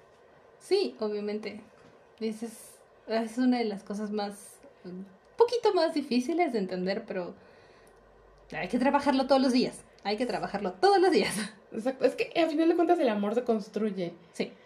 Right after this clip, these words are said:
Speaker 2: O sea, el, el amor es una decisión. O sea, tienes que estarlo, pues, manejando y decidiendo todos los días. O sea, obviamente, no te vas a amar igual hoy que te amaste ayer o que te vas a amar, amar mañana.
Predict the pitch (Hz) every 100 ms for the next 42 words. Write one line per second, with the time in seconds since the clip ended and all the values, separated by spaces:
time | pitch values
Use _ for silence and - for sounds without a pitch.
0 | - 233 254 - 233 254 262 311 294 294
1 | 262 208 196 196 170 202 196 190 - -
2 | - - - _ - _ - _ _ _
3 | _ - 190 202 202 226 220 220 233 -
4 | 214 214 202 190 - - _ _ _ -
5 | - 214 156 - - - _ - 226 220
6 | 196 196 202 202 208 208 - 214 202 -
7 | 233 226 208 226 226 214 180 180 196 196
8 | 202 220 233 233 - - 226 226 233 233
9 | 220 214 208 226 208 202 196 196 - -
10 | - 220 226 226 240 233 196 196 196 196
11 | 190 190 190 196 196 196 208 202 185 180
12 | 190 190 190 190 190 202 190